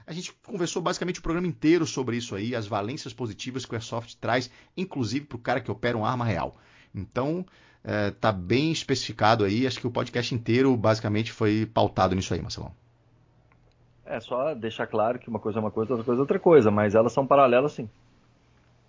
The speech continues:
Speaker 1: Isso aí. Vamos lá. Como lidar com o preconceito dos caques com Airsoft? Trabalho em uma loja e vejo muito disso. Cara, preconceito vai ter, né? Tem lá nos Estados Unidos, tem aqui, tem em qualquer lugar. É, deixa o cara que é babaca ser babaca, cara.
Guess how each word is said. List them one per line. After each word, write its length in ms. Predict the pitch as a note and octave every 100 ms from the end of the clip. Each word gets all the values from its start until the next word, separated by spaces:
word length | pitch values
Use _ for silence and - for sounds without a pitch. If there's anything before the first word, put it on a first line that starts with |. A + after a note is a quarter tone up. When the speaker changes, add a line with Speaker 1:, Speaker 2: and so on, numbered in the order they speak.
| _
Speaker 1:
Isso 240 | F2 D#2 B2
aí. 180 | B2 D#2 - - - - - - - - _ _ _
Vamos 160 | D#3 D#3+
lá. 220 | A#2 - -
Como 200 | G3 A3+
lidar 240 | G3 F#3+
com 100 | F#3+
o 40 | F3
preconceito 440 | - E3 E3+ E3
dos 240 | D3+ B2
caques 400 | - D#3+ F3 -
com 160 | - D#3+
Airsoft? 540 | D#3 A2+ A#2+ G2+ -
Trabalho 360 | - C3 B2+ B2+
em 40 |
uma 100 | C#3
loja 340 | E3 C#3 D#3+ D3+
e 80 | D#3
vejo 280 | A#2+ D3+ D#3
muito 300 | B2+ D3 E3+
disso. 340 | A2+ G#2+ -
Cara, 240 | A2+ A#3+ B3
preconceito 440 | B3+ A#3 A#3 A#3
vai 120 | A3
ter, 600 | G#3+ F#3+ A3 A#3+ A#3+ A#3+
né? 280 | A3+ F3+ G#3
Tem 180 | G#3+ G#3
lá 100 | G3
nos 80 | F#3+
Estados 220 | G#3+ F3
Unidos, 360 | F3 G#3+ G3+ D#3
tem 140 | E3
aqui, 380 | C#3 D3+ F#3+ F3+
tem 140 | D3+
em 20 |
qualquer 240 | C#3+ C#3 D3+
lugar. 400 | C#3+ A2 G#2+ A2+ - - - - _ _ _ -
É, 160 | - - -
deixa 260 | A4+ -
o 60 | G#4
cara 240 | G4+ G4
que 100 | F#4
é 20 | G4
babaca 320 | F4+ D4 C#4
ser 140 | -
babaca, 460 | A#3 C4 F#3 F#3 C3+
cara. 340 | A2 G2 F2